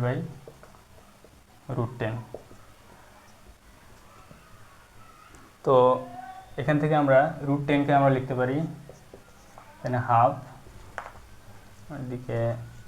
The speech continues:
এটা মিশাই দিই, is equal to minus half into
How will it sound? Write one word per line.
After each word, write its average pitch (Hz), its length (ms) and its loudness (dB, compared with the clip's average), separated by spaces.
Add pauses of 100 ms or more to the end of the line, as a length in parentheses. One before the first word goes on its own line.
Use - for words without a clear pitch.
(160)
এটা - 200 -10
মিশাই 120 280 -4
দিই, 131 120 -6 (2250)
is 135 160 -10
equal 117 320 -4
to 117 60 -8 (140)
minus 117 460 -4 (1600)
half 120 320 4 (1300)
into 123 300 -4